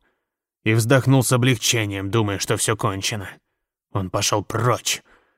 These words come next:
но потом вдруг опять взбесился. Схватил меня за пиджак, прижал к стене.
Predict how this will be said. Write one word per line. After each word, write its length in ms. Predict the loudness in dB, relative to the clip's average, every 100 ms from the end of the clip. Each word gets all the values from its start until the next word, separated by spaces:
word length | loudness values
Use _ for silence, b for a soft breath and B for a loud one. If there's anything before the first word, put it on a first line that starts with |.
| _ -6
но 80 |
потом 300 | -4 -4 -4
вдруг 240 | -4 -4 -4
опять 260 | -2 -4
взбесился. 720 | -4 -6 -4 -2 -2 -4 -6 -6 -12 _ _ _ _
Схватил 420 | -12 -8 -4 -4
меня 220 | -4 -4
за 120 | -4 -4
пиджак, 520 | -4 -2 2 0 0
прижал 340 | -4 0 0
к 40 | 0
стене. 480 | 0 2 4 2